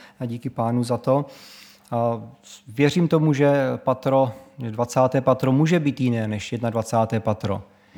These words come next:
Ale důležité je, aby ta patra stála na stejném základu. To je to, o, o co jde. O, a to je to, co máme, máme zdůrazňovat. Pokud máme zodpovědnost za vedení druhých spoluvěřících, ať v pozici rodičů, prarodičů, eh,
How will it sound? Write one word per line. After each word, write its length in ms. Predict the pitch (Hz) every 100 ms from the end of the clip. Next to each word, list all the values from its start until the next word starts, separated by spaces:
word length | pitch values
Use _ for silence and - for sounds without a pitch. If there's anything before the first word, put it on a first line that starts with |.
| - 117
Ale 120 | 113
důležité 480 | 127 127 127 135 131
je, 60 |
aby 160 | 120 113
ta 140 | 127
patra 320 | 120 127 127
stála 360 | 113 - 120 120
na 100 | 117
stejném 380 | - 120 113 113
základu. 520 | 110 107 110 98 98 - _ _ _ _ -
To 120 | 156
je 100 | 156
to, 200 | 151 156 - - -
o, 140 | - 143
o 80 | 139
co 180 | - 127
jde. 300 | 113 101 92 - -
O, 300 | - - 147
a 260 | 131 - - - _ _ -
to 100 | 123
je 60 |
to, 260 | 123 131 127 - - -
co 120 | 131
máme, 420 | 123 123 127 113 127
máme 360 | 120 120 120 117
zdůrazňovat. 760 | 113 120 113 113 104 101 - _ _ _ _ _ _ _ _ - - 110
Pokud 300 | 120 147 147 127
máme 480 | 127 127 135 151
zodpovědnost 560 | 139 139 170 156 139 120
za 80 | 127
vedení 500 | 135 131 135 135 120
druhých 500 | 123 143 151 143 139
spoluvěřících, 920 | 127 - 147 147 147 143 - 139 131
ať 120 | 123 -
v 20 |
pozici 460 | 131 123 120 123
rodičů, 400 | 120 131 139 -
prarodičů, 720 | 123 127 135 135 135 - 131 123
eh, 480 | - - - -